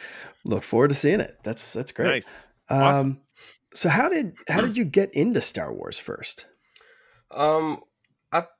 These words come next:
Speaker 3: pretty much, like, grew up with it. Uh, when I was, I would say about five or six,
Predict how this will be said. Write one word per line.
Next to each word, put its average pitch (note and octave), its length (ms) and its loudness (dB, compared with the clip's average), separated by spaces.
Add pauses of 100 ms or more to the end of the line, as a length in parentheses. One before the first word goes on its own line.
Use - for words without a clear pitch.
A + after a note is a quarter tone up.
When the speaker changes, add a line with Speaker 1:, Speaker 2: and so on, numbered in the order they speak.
Speaker 3:
pretty A#3 160 -8
much, D3+ 200 -4
like, A#2+ 280 -2
grew A2+ 220 0
up G#2+ 140 0
with A#2+ 160 -6
it. C3 220 -2 (240)
Uh, A2 420 0 (300)
when B2 180 -2
I C3 100 4
was, C#3 280 -4 (340)
I B2 60 0
would C3 120 -6
say - 140 -6
about - 220 -4
five A2+ 240 2
or A2+ 80 -2
six, - 480 -6